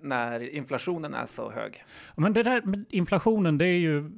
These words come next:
Speaker 2: någonting som är viktigt att, att fundera på också. Vad är inflationen och så vidare? Och när jag refererar till realränta nu så tittar jag på, så att säga, realränteobligationer och liksom framåtblickande då,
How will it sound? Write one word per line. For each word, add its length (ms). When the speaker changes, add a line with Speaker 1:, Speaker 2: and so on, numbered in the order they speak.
Speaker 2:
någonting 460
som 120
är 40
viktigt 340
att, 220
att 80
fundera 360
på 140
också. 320
Vad 300
är 160
inflationen 640
och 60
så 60
vidare? 220
Och 240
när 80
jag 120
refererar 280
till 140
realränta 520
nu 200
så 140
tittar 240
jag 140
på, 200
så 100
att 60
säga, 120
realränteobligationer 1200
och 60
liksom 240
framåtblickande 840
då, 200